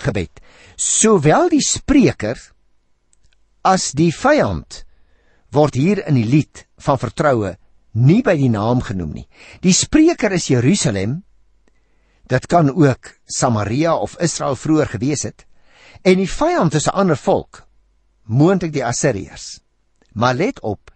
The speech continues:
die spreker, dit is 'n stad, kyk maar na vers elf,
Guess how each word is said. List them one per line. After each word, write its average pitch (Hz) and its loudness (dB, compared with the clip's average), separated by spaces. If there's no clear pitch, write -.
die 135 -2
spreker, - -4
dit 117 -6
is 135 -2
'n 110 2
stad, - -6
kyk 135 -2
maar 110 -2
na 95 -4
vers - -10
elf, 139 -4